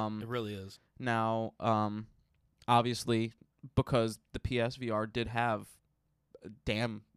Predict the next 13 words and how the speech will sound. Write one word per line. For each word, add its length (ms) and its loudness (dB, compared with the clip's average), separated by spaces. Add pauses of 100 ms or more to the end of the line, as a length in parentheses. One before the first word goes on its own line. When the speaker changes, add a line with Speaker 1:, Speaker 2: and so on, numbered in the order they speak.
(280)
Speaker 1:
su-, 180 -2
it 120 2
was 200 6
successful. 600 0
<laughs> 40 -20
It 40 0
was 100 -2
damn 220 0
Speaker 2:
Oh, 60 8
yeah, 120 6
Speaker 1:
successful. 300 2
Speaker 2:
absolutely. 400 -2 (180)
Speaker 1:
Um, 520 2